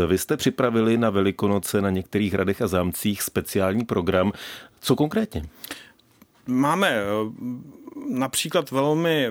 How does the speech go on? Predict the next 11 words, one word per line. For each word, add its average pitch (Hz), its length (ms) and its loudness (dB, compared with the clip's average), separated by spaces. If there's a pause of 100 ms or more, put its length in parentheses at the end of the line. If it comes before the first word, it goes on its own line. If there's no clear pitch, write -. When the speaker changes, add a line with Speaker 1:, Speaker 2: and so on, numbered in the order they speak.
(120)
Speaker 2:
pěkný, 147 360 0
myslím, 147 300 0
program 143 400 2
bude 147 220 0
na 110 80 0
Křivoklátě, 117 760 0
velký 123 300 -2
jarmark. 113 560 0 (440)
Eh, 120 260 2
ten, 143 200 2
eh, 139 120 2